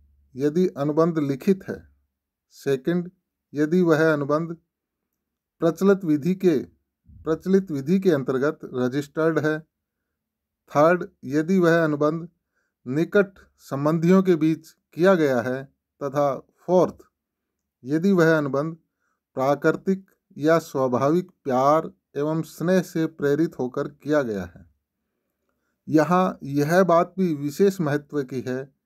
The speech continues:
कि ऐसा अनुबंध स्वाभाविक प्रेम एवं स्नेह के कारण ही किया गया हो। अतः पक्षकारों के बीच निकट के संबंध के साथ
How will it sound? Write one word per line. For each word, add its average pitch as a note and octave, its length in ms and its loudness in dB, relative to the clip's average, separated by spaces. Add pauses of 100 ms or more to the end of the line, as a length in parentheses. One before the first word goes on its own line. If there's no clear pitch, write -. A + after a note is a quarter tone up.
(400)
कि F#3+ 120 2 (100)
ऐसा D3+ 400 2
अनुबंध D#3 440 -4 (380)
स्वाभाविक C#3+ 720 0
प्रेम D3+ 440 -2 (180)
एवं E3 300 0
स्नेह F3+ 440 0
के F#3+ 180 0
कारण C#3+ 360 0
ही C#3 260 -6 (440)
किया F3+ 160 6
गया A#2 220 -2
हो। G2 300 -12 (1000)
अतः C3+ 460 0 (640)
पक्षकारों D#3 500 0
के F3+ 140 2
बीच C#3+ 420 -6 (760)
निकट D#3+ 360 2
के F#3 140 2
संबंध D#3+ 380 -4
के D3 120 -2
साथ C3 320 -2